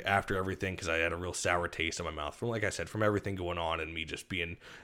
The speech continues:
not in the right headspace. Um, so I'm still actively, you know, looking for footage and stuff. Now, if people have it, I'd be more than happy to post it if they wanna send it my way,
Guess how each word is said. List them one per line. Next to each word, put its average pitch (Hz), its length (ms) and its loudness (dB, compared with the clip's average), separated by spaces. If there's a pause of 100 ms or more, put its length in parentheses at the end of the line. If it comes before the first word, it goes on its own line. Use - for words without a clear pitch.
(100)
not 127 300 12
in 120 100 10
the 107 80 10
right 101 180 10
headspace. 80 680 0
Um, 82 340 2 (840)
so 90 440 6 (420)
I'm 120 160 10
still 175 220 12
actively, 127 600 10
you 123 120 4
know, 110 100 6
looking 120 300 10
for 107 120 4
footage 110 440 6
and 95 100 2
stuff. 110 500 4
Now, 101 420 8
if 101 180 2
people 98 240 2
have 98 280 6
it, 101 280 2
I'd 90 120 -2
be 87 80 -6
more 95 200 2
than 95 80 -4
happy 92 320 2
to - 160 -6
post 127 340 6
it 107 60 4
if 92 100 2
they 95 80 0
wanna 87 160 0
send 98 220 0
it - 100 -4
my 104 160 4
way, 104 360 2